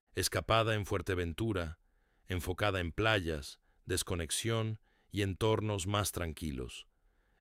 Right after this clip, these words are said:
Escapada en La Palma, recomendada para disfrutar de naturaleza, senderismo y un ritmo más relajado.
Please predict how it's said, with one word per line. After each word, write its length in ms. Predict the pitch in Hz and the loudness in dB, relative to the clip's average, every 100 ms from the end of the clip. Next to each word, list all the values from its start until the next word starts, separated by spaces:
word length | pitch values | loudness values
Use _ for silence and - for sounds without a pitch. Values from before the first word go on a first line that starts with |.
| - | -2
Escapada 640 | 110 - 104 110 110 107 | 2 4 4 6 6 6
en 120 | 101 | 4
La 80 | 90 | 2
Palma, 500 | - 87 76 62 - - _ _ _ | 2 2 2 -4 -10 -16 _ _ _
recomendada 800 | 110 117 120 110 104 104 104 104 | 2 4 4 4 4 6 6 4
para 220 | 101 92 | 4 2
disfrutar 580 | 90 90 92 95 95 92 | 2 0 0 2 4 4
de 100 | 90 | 4
naturaleza, 880 | 85 80 90 80 82 80 - 69 - _ - | 0 0 0 2 2 2 0 -4 -8 _ -8
senderismo 920 | - 113 101 92 107 98 87 73 - - _ _ | 0 2 4 4 4 2 0 -2 -6 -14 _ _
y 80 | 113 | 4
un 140 | 123 | 4
ritmo 400 | 107 127 113 107 | 6 6 6 4
más 280 | 98 101 - | 4 4 2
relajado. 680 | 90 85 - 82 64 57 - | 0 0 0 -2 -4 -6 -12